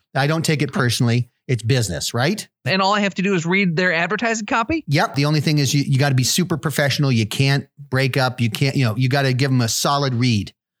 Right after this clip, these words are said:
Speaker 1: Uh,
Speaker 2: So, so a-, a-, any, any way that I might break or,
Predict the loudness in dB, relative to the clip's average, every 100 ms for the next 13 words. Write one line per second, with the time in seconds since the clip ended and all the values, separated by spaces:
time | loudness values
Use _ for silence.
0 | _ _ _ _ _ -4 0 2 2 0
1 | 0 0 0 0 0 0 0 0 2 0
2 | 0 2 0 0 0 0 0 -2 0 0
3 | 0 0 0 0